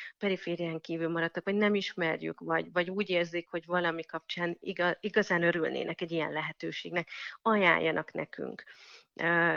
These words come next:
ilyen, ilyen szervezeteket, és nagyon sok visszajelzés volt, tehát nagyon sok olyan civil szervezetet, alapítványt ajánlottak, akik, ö, akik mind-mind, ö, rengeteg munkát, ö,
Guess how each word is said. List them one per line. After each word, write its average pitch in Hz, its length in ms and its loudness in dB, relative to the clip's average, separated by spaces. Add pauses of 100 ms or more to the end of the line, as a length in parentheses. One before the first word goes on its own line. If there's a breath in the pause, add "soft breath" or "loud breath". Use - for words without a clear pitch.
ilyen, 160 520 0
ilyen 160 340 -4
szervezeteket, 165 920 -6
és - 280 -8
nagyon 190 340 2
sok 165 240 -6
visszajelzés 160 960 -2
volt, 156 300 -6
tehát 170 200 -8
nagyon 175 280 -4
sok - 280 -8
olyan 156 280 -2
civil 160 320 -4
szervezetet, 160 640 -12
alapítványt 160 680 -6
ajánlottak, 156 680 -6 (460 loud breath)
akik, - 560 -8
ö, 160 480 2
akik - 320 -14
mind-mind, 170 720 2
ö, 160 220 4 (380 loud breath)
rengeteg 175 520 0
munkát, 165 760 -2
ö, 165 140 0